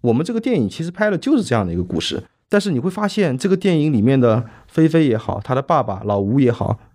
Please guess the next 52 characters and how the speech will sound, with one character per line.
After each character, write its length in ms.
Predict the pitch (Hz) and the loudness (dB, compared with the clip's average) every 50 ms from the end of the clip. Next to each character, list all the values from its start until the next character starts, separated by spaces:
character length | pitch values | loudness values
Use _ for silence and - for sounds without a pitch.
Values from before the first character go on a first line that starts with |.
| _ _ _ _ | _ _ _ _
非 140 | - 262 262 | 0 2 2
常 160 | 254 226 110 | 4 4 2
的 60 | 110 | 4
乐 160 | 113 113 98 | 4 4 2
观， 280 | 80 90 87 85 - - - _ _ _ _ _ _ _ - | 4 2 -2 -2 -2 -8 -14 _ _ _ _ _ _ _ -8
他 120 | - - | -2 -2
们 120 | 208 220 226 | 0 0 0
并 180 | 233 254 208 | 0 0 2
没 60 | 147 139 | 2 4
有 160 | 139 131 131 | 4 4 4
因 140 | 139 147 143 | 2 2 2
为 80 | 139 | 0
这 100 | - - | 0 0
些 100 | 139 147 | -2 -2
生 240 | 151 - - 165 170 | 0 2 2 2 2
活 160 | 170 - 107 | 2 2 2
的 220 | 107 120 120 107 104 | 4 4 4 2 2
苦 240 | 110 - - 92 | -2 -4 -2 0
难 320 | 101 127 139 120 101 87 - _ _ _ | 2 2 2 0 0 -2 -6 _ _ _
而 160 | - 101 120 147 | -2 0 0 0
感 220 | - - 98 92 | 0 -4 -8 -4
到 140 | 101 127 120 | -4 -4 -4
沮 280 | - - - 92 78 | -4 -8 -16 -16 -16
丧。 320 | 76 - - 156 117 95 - - _ _ _ _ _ _ _ _ | -10 -4 -2 -2 -2 -4 -8 -14 _ _ _ _ _ _ _ _
他 100 | - 143 | -2 -2
的 80 | 135 143 | -2 -2
父 160 | - 156 139 | -2 -4 -8
亲 200 | - - 104 98 | -4 -4 -6 -2
包 120 | 101 110 | 0 0
括 120 | 117 113 110 | 0 0 0
后 120 | - 117 | 0 0
来 80 | 101 95 | 0 0
去 140 | - - | -2 -4
打 140 | - 98 95 | -6 -6 -4
工， 280 | - 92 98 107 107 - _ _ _ _ _ | 0 2 2 2 0 -2 _ _ _ _ _
激 160 | - - 165 156 | -2 0 0 0
起 120 | - 110 | 0 -2
了 80 | 92 92 | -4 -4
他 140 | - 127 | -2 -2
们 80 | 131 135 | -2 -2
的 80 | 127 131 | -2 -2
斗 240 | 127 165 147 113 | 2 4 2 2
志， 260 | 104 - - 98 73 - - _ - _ _ _ _ _ | 2 0 -4 -6 -6 -8 -12 _ -20 _ _ _ _ _
要 120 | - 107 101 | -2 -2 -2
还 300 | - - 92 87 95 104 | -2 -2 -6 -2 -2 0
这 80 | 123 | 0
个 80 | 113 104 | 0 -2
十 160 | 104 - 104 | -2 -4 -6
几 140 | 95 - 95 | -4 -2 -2
万 120 | 98 101 | -2 0
的 60 | 90 87 | -2 -4
账。 260 | - - 107 98 | -4 -4 -4 -4